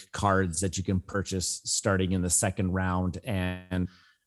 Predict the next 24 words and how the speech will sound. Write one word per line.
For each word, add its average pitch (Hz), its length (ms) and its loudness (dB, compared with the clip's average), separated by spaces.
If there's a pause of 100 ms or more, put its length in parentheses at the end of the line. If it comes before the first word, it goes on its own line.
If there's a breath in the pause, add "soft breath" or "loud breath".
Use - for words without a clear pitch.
(100)
they 110 220 6
do 104 220 4
some 107 480 2
really 123 260 4
funky 107 480 -2
game-breaking 92 840 -2
abilities 78 720 -4 (420 soft breath)
and 98 80 -2
everything. 90 460 0
And 92 440 -6
I, 113 200 2
I 107 260 2
actually 104 300 -2
had 95 100 2
a 92 60 0
power 101 480 2
that 92 240 -2
allowed 98 440 0
me 98 140 0
to 92 100 -2
buy 95 280 0
them 95 200 0
for 90 160 -6
cheaper. 165 640 0